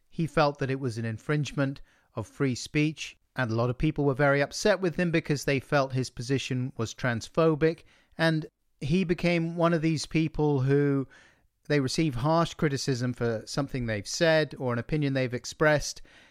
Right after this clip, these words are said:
They don't feel it's warranted. They think it's unfair. And rather than shift perspective, they just dig in, and then they live in this kind of anger hole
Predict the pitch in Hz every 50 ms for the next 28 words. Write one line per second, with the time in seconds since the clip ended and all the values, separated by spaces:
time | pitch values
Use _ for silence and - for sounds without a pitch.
0 | _ _ _ _ _ 143 139 143 139 123 - 160 147 143 - - 156 147 143 131
1 | 127 - - - 147 151 156 151 147 147 147 143 - - 139 139 135 - - 147
2 | 131 143 - - - 139 135 123 - - 151 147 147 147 143 147 151 143 135 151
3 | 165 170 170 160 156 156 131 151 139 135 - - - 147 127 - _ - 135 -
4 | - - 151 143 - - 131 110 - - 131 127 123 110 - 139 123 - - -
5 | - - - - _ _ _ _ _ _ _ _ - 139 107 95 - 160 160 151
6 | 123 143 151 151 143 131 120 110 107 110 107 - _ _ _ _ _ - 127 131
7 | 143 147 143 135 135 135 135 127 120 127 123 135 _ _ - - _ - 127 131
8 | 151 156 135 143 139 135 131 - - - 147 139 131 - - - 131 139 156 156
9 | 131 135 127 104 107 127 120 113 110 110 110 110 -